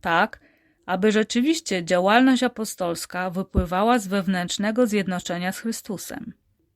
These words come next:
I aby nie było wątpliwości, o jakie apostolstwo chodzi, jeszcze dwa zdania z tegoż dokumentu. Misje nie są czymś zostawionym do woli,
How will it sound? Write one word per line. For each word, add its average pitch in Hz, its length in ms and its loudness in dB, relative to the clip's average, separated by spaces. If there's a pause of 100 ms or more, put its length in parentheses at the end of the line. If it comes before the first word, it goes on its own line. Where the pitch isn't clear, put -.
(560)
I 196 160 -6
aby 202 500 4
nie 196 180 -4
było 233 320 4
wątpliwości, 202 960 -2
o 190 100 -6
jakie 233 320 2
apostolstwo 220 720 -2
chodzi, 170 520 -4 (480)
jeszcze 240 340 2
dwa 180 240 4
zdania 185 680 2
z - 120 -20
tegoż 180 320 -6
dokumentu. 170 760 -4 (2250)
Misje 240 680 2
nie 240 240 2
są 277 260 4
czymś 220 500 0
zostawionym 196 840 -2
do 190 140 0
woli, 170 440 0